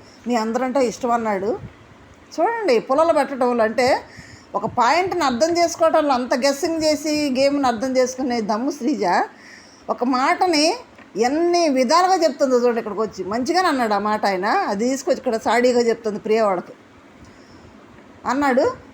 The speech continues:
"నేను" అని అంటే ఏమైనా చెప్తాడేమో అనుకున్నాను, ఏం చెప్పలేదు, నవ్వు ఊరుకున్నాడంటే అంటే తప్పే ఉంది, అది సాడీగా చెప్పాల్సిన అవసరం ఏముంది? చెప్పగానే ప్రియ ఏమో,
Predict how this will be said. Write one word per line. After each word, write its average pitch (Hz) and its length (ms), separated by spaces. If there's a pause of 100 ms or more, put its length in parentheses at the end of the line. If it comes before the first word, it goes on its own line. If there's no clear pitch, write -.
"నేను" 285 320
అని 311 220
అంటే 277 640 (300)
ఏమైనా 233 280
చెప్తాడేమో 311 480
అనుకున్నాను, 254 420
ఏం 247 220
చెప్పలేదు, 247 480
నవ్వు 220 240
ఊరుకున్నాడంటే 262 640
అంటే 269 140
తప్పే 370 320
ఉంది, 359 340 (100)
అది 233 180
సాడీగా 285 460
చెప్పాల్సిన 302 380
అవసరం 294 280
ఏముంది? 277 380 (800)
చెప్పగానే 349 360
ప్రియ 311 260
ఏమో, 330 340